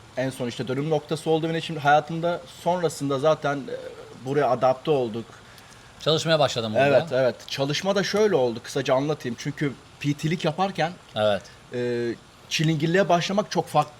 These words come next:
Speaker 1: çok farklı
Speaker 2: Alakasız
Speaker 1: şey.
Speaker 2: ya,
Speaker 1: Evet, çok
Speaker 2: alakasız
Speaker 1: alakasız.
Speaker 2: yani. Elma ile armut gibi.
Speaker 1: Ve, ve benim hiç el becerim de yoktu Türkiye'de. Çünkü zaten
Speaker 2: Öyle mi?
Speaker 1: sporla başlamış,
Speaker 2: Evet.
Speaker 1: sporla geçmiş hayatım. Gelip burada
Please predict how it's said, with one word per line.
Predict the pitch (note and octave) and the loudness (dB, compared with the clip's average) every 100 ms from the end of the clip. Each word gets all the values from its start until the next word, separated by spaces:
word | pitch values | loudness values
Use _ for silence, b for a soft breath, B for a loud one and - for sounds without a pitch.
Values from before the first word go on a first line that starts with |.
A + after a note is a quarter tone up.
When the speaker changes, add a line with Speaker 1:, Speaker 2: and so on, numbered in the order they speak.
| - | -4
Speaker 1:
çok | - | 0
farklı | A#2+ D3 | 4 6
Speaker 2:
Alakasız | E3+ F3+ - E3+ | 6 4 4 4
Speaker 1:
şey. | B2 | 4
Speaker 2:
ya, | G#2+ C3+ | 4 4
Speaker 1:
Evet, | D#3+ | 6
çok | B2 C#3+ D#3 | 6 6 6
Speaker 2:
alakasız | D3+ | 6
Speaker 1:
alakasız. | C3+ B2+ A2 G2+ | 6 4 2 0
Speaker 2:
yani. | G#2 | -2
Elma | B2 C3+ D3+ E3+ | 0 2 4 6
ile | F3 | 6
armut | F3 F3 | 4 0
gibi. | - A#2 | -2 -2
Speaker 1:
Ve, | A2 D#3+ E3 C#3 | 2 4 4 4
ve | D#3 | 4
benim | D#3 F#3+ | 4 2
hiç | G#3 - | 2 4
el | E3 E3+ | 4 4
becerim | F3 F3+ A3+ | 2 2 0
de | |
yoktu | F#3+ - | -2 -2
Türkiye'de. | D3 A#2+ A#2+ | -8 -6 -6
Çünkü | D#3+ D3+ | -4 -6
zaten | B2 C#3+ C#3+ F#3+ | -2 0 2 4
Speaker 2:
Öyle | |
mi? | A#2+ | 2
Speaker 1:
sporla | F#2+ E3+ G3 D#3 | 4 4 4 4
başlamış, | C3 - C3 - | 2 0 -10 -12
Speaker 2:
Evet. | A#2 | -12
Speaker 1:
sporla | - A2+ A#2 E3+ F#3 | -2 2 6 6 4
geçmiş | D3 B2 A#2+ | 0 -4 -2
hayatım. | B2 B2 B2 G#3+ - - B B B - | 0 0 0 -8 -12 -20 B B B -4
Gelip | D3 D#3 B2 B2+ | 0 2 0 -2
burada | F3+ F#3 F3 F#3 F3+ | 0 0 2 2 2